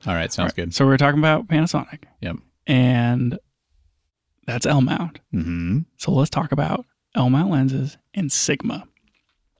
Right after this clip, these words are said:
Speaker 1: Very professional segue there. What do you got?
Speaker 2: Thank you. I've been, I'm working it,
Speaker 1: I,
Speaker 2: Daniel.
Speaker 1: I can tell.
Speaker 2: Just all over the
Speaker 1: You are a
Speaker 2: segues today.
Speaker 1: professional podcaster now.
Speaker 2: Phew, watch out.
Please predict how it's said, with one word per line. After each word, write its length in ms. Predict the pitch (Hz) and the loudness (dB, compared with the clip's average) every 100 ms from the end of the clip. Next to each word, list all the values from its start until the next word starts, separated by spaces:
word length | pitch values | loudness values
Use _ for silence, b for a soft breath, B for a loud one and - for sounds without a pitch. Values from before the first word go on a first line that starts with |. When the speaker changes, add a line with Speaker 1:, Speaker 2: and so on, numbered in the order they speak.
| - | -4
Speaker 1:
Very 220 | 107 95 | 0 2
professional 500 | 90 92 92 - 92 | 0 0 0 0 -2
segue 400 | 82 90 85 85 | 0 -2 -2 -2
there. 140 | 80 80 | -2 -2
What 80 | 90 | -2
do 40 | |
you 60 | 95 | 2
got? 80 | |
Speaker 2:
Thank 140 | 135 131 | 2 2
you. 60 | |
I've 140 | - 180 | 0 4
been, 300 | 311 254 - | 4 4 0
I'm 200 | - 190 | 0 2
working 340 | 147 170 262 233 | 4 4 4 2
it, 80 | - | 2
Speaker 1:
I, 40 | |
Speaker 2:
Daniel. 340 | 143 135 139 143 | 2 4 4 4
Speaker 1:
I 80 | |
can 140 | 135 113 | 4 2
tell. 180 | 104 120 | 2 2
Speaker 2:
Just 140 | 110 | 2
all 300 | 95 165 208 | 2 4 4
over 140 | 170 185 | 4 4
the 80 | 113 | 4
Speaker 1:
You 120 | 131 | 6
are 120 | 147 | 6
a 40 | - | 4
Speaker 2:
segues 100 | - | 2
today. 240 | 135 135 135 | 2 2 2
Speaker 1:
professional 520 | 139 104 107 110 98 | 0 0 0 -2 -2
podcaster 640 | 104 95 - 87 82 95 | 0 -2 -2 -4 -4 -4
now. 240 | 90 90 - | -4 -4 -6
Speaker 2:
Phew, 320 | - - - - | -2 0 0 -2
watch 240 | 151 143 | -2 0
out. 340 | 147 143 131 | 2 2 0